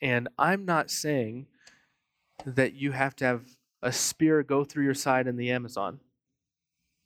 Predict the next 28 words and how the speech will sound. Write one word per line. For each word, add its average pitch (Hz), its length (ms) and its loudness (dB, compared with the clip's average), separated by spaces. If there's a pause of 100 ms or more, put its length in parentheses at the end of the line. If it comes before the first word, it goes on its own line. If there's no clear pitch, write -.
(260)
to - 100 -6
be 123 180 4
all 113 220 4
in. 101 240 -6 (1040)
But 143 120 0
I 139 80 2
am 185 300 -2
saying 139 540 0
we 139 160 -2
need 147 140 4
to 165 80 2
g-, 160 160 -2 (160)
get 160 140 0
to 151 100 -10
the 151 80 0
point 131 480 0
to 135 100 -8
where 127 180 2
we're 120 200 2
willing 131 520 0
to 131 120 -4
do 117 240 -2
those 110 220 0
sorts - 340 -4
of 95 100 -8
things, 87 400 -10
you - 80 -16
see. - 340 -14